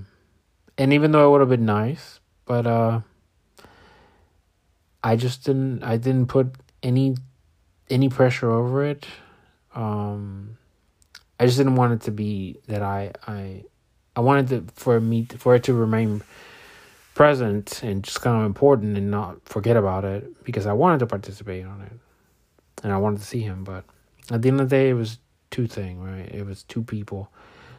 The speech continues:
So it just didn't happen. But things like that, uh, there was that, uh, you know,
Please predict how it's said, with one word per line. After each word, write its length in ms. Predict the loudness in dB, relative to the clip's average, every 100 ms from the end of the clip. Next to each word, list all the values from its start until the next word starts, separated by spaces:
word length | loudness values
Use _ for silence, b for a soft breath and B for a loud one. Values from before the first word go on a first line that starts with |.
| B
So 400 | -10 -8 -6 -8 -14 b b _ _ _ _ _ _ -10 -6
it 60 |
just 180 | -6 -4
didn't 200 | -4 -2
happen. 380 | -2 -4 -4 -8
But 260 | -6 -8 _ 2
things 260 | 4 4
like 160 | 2 2
that, 220 | -2 -6
uh, 260 | -6 -8 -8
there 120 | -6
was 240 | -4 -4 -8 _ _ _
that, 420 | -8 -2 -2 -2
uh, 300 | -4 -6 -8 -10 _ b b _ _ _ -8
you 120 | -6
know, 180 | -6